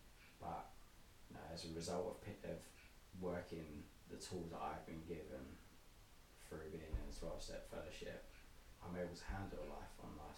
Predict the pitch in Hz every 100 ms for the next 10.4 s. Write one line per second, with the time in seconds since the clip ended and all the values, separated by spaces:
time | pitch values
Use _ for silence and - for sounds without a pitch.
0 | - - - 85 - 76 76 - 76 -
1 | - - - - - - - - - -
2 | - 80 - - 82 80 - - - -
3 | - - - - - - - - - 80
4 | 76 - - - - 80 82 85 - -
5 | - - 85 85 90 90 82 - 82 82
6 | 82 82 82 - - - - - - -
7 | - - - - - - - - - -
8 | - - - - - - - - 80 85
9 | 82 - - - - - - - - -
10 | 87 87 -